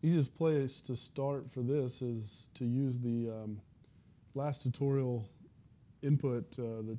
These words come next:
the two D tutorial input deck, which I called, uh, test problem two at the time.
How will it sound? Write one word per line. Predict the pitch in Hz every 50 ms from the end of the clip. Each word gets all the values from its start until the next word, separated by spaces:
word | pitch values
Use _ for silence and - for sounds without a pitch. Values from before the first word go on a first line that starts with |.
| - - -
the | 120 113
two | - 143 139
D | 135 131 123
tutorial | 117 - 127 123 120 123 123 120 117 113 113 113 -
input | 123 123 120 - 120 110 104
deck, | 113 113 113 110 - -
which | 110 110 -
I | 123 120 117
called, | - - 117 110 107 104 107 113 120
uh, | 113 110 107 107 107 110
test | - 127 120 - - -
problem | 123 117 110 107 101 101 101 -
two | - - 123 120 117
at | 113 113
the | - - -
time. | - 117 113 107 104 104